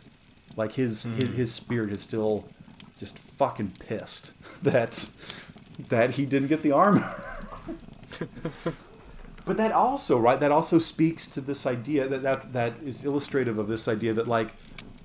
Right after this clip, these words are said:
Speaker 1: no, these, these spirits, these shades, these ghosts still have memories from when they were alive, um,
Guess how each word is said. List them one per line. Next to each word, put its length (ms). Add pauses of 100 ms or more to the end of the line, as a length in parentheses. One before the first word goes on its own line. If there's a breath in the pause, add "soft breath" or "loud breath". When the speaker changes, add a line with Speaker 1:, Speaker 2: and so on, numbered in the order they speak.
(500)
Speaker 1:
no, 200
these, 420 (260)
these 240 (400)
spirits, 720
these 180
shades, 800 (160)
these 200
ghosts 680 (120)
still 200
have 200
memories 600 (280)
from 500 (420)
when 160
they 80
were 440 (140)
alive, 560 (640)
um, 440